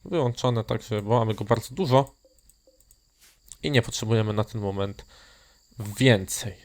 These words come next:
Dobra. A więc zobaczmy, kogo byśmy mogli wybra-, wysłać. Tak naprawdę Vera może z koniami pójść na ekspedycję. I tak też zrobimy, moi drodzy, świat. Wyślemy na,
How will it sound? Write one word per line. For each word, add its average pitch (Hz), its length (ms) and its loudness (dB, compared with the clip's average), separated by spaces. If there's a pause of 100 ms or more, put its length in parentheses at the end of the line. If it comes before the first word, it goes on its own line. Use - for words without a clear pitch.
(500)
Dobra. - 320 -4 (1900)
A 139 100 4
więc 135 280 2
zobaczmy, 120 360 6
kogo 180 220 0
byśmy 160 220 -2
mogli 160 260 0
wybra-, 123 240 2 (600)
wysłać. 113 420 2
Tak 123 140 2
naprawdę 170 420 6
Vera 127 440 8
może 120 220 2
z - 100 -4
koniami 123 540 2 (520)
pójść 143 180 0
na 127 80 4
ekspedycję. 120 500 0
I 101 40 -2
tak - 160 4
też 156 140 2
zrobimy, 131 440 2
moi 101 220 2
drodzy, 110 320 0
świat. - 400 2 (1700)
Wyślemy 147 400 2
na, 123 280 4